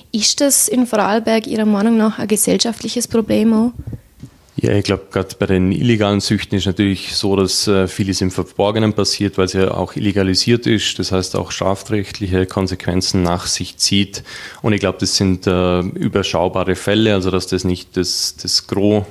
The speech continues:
Speaker 2: äh, des Konsums ausmacht. Aber natürlich gibt's das auch immer wieder. Vergleicht es vielleicht ein bisschen hinkend, äh, mit, mit Vandalismus zum Beispiel oder auch Littering. Äh, das kriegt man auch nicht zu hundert Prozent in den Griff.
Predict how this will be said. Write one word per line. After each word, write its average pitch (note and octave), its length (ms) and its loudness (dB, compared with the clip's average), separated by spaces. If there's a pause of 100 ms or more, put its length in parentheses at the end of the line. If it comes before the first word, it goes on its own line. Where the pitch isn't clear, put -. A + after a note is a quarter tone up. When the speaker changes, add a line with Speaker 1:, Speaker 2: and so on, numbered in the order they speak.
(120)
Speaker 2:
äh, G2 400 0 (160)
des G2 140 -6
Konsums G2 420 0
ausmacht. F#2 760 -2 (340)
Aber F#2+ 160 0
natürlich G2 460 0
gibt's - 280 -2
das F#2+ 400 0
auch G2 280 0
immer F#2+ 300 0
wieder. G#2 400 2 (120)
Vergleicht F#2+ 580 -2
es G2+ 100 -10
vielleicht G2 320 -4
ein F#2+ 60 -6
bisschen F#2+ 220 -6
hinkend, G#2 720 0 (480)
äh, G2 220 2
mit, F#2+ 400 -2
mit G2 200 0
Vandalismus G2 640 -2
zum - 160 -6
Beispiel F#2 380 0
oder F2+ 160 2
auch F#2+ 160 -2
Littering. G2 560 2 (340)
Äh, F#2+ 340 2 (220)
das - 380 -2
kriegt - 240 -2
man F2 100 -2
auch F2+ 240 -4
nicht G2+ 180 -4
zu - 140 -2
hundert F#2+ 220 0
Prozent F#2+ 400 0
in F#2 60 2
den F#2 40 2
Griff. B2 380 -4